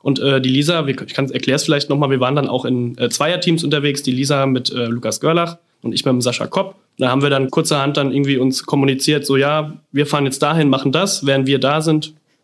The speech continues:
Und, äh, das hat dann eigentlich ganz gut geklappt. Und dann sind wir dann auch noch mal spontan an, an dem Ring live gegangen mit Schaulustigen. Und, äh, da haben wir natürlich, viele Sachen sind wirklich genau nach Plan gelaufen, aber wir haben dann auch spontan gesagt, „Ja, okay, wir gehen jetzt mal dahin und machen da noch zusätzlichen Content.“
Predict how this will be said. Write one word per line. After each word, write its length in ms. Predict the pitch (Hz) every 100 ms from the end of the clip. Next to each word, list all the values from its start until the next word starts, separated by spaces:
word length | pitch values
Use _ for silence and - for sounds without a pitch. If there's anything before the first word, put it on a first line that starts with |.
| _ - -
Und, 240 | 143 135
äh, 120 | 135
das 140 | 127 127
hat 80 | 143
dann 80 | 135
eigentlich 160 | 139
ganz 180 | 135 131
gut 120 | 135
geklappt. 440 | - - 135 147 _ _ -
Und 40 |
dann 100 | 120
sind 100 | 127
wir 60 | 143
dann 120 | 135
auch 60 |
noch 100 | 147
mal 120 | 151 139
spontan 480 | - 131 131 135
an, 180 | 131 131
an 100 | 131
dem 120 | 131
Ring 380 | 127 156 185 170 -
live 240 | 143 151
gegangen 400 | 151 147 143 147
mit 120 | 143 139
Schaulustigen. 800 | - 147 143 139 147 143 143 143 - _ -
Und, 220 | 135 131
äh, 220 | 135 135 135 _ _ -
da 80 |
haben 120 | 120 151
wir 60 |
natürlich, 480 | 156 147 160 165 160
viele 200 | - 180 160
Sachen 600 | 165 170 175 170 - -
sind 280 | 139 151 143
wirklich 260 | 151 165
genau 220 | 156 139 151
nach 140 | 143
Plan 200 | 143 156
gelaufen, 240 | 175 156
aber 120 | 139 139
wir 80 |
haben 80 | 135
dann 100 | 160
auch 100 | 120
spontan 480 | - 147 135 139 147
gesagt, 360 | 143 135 135 147
„Ja, 220 | 143 131
okay, 300 | 135 139 139
wir 100 | 131
gehen 120 | 135
jetzt 140 | 135 139
mal 140 | 131
dahin 340 | 127 131 139
und 100 | 135
machen 260 | 127 131 135
da 120 | 127
noch 240 | 135 131 -
zusätzlichen 480 | 151 131 127 131
Content.“ 400 | 117 123 127 110